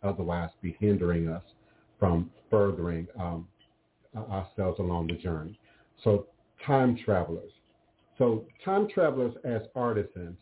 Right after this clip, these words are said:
as creators, I'm back on track now, as those who make things,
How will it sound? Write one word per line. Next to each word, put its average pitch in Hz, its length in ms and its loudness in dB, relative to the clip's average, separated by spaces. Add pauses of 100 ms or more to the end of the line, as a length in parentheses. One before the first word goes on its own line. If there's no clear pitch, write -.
as 92 300 -4 (180)
creators, 101 540 2 (480)
I'm 98 140 -2
back 92 260 -4
on 87 120 -8
track 80 300 -12
now, 82 200 -14 (500)
as 113 160 6 (100)
those 131 320 4
who 120 320 -6 (320)
make 127 400 0
things, 101 260 -4